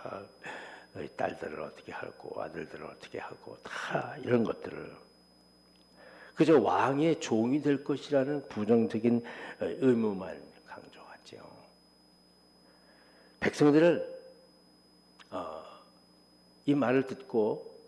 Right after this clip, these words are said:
철회하기를 바랐어요, 사무엘이. 음, 그러나 왕은 백성들의 아들과 딸들을 징집해서 전쟁에 나가거나 음식을 만들든지, 농민들은 작물의 최상품을 바쳐야 된다든지,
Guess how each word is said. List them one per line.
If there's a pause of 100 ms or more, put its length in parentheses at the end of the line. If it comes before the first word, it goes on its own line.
(160)
철회하기를
바랐어요,
사무엘이. (1700)
음, (140)
그러나 (880)
왕은
백성들의
아들과
딸들을
징집해서
전쟁에
나가거나 (120)
음식을
만들든지, (640)
농민들은
작물의
최상품을
바쳐야
된다든지,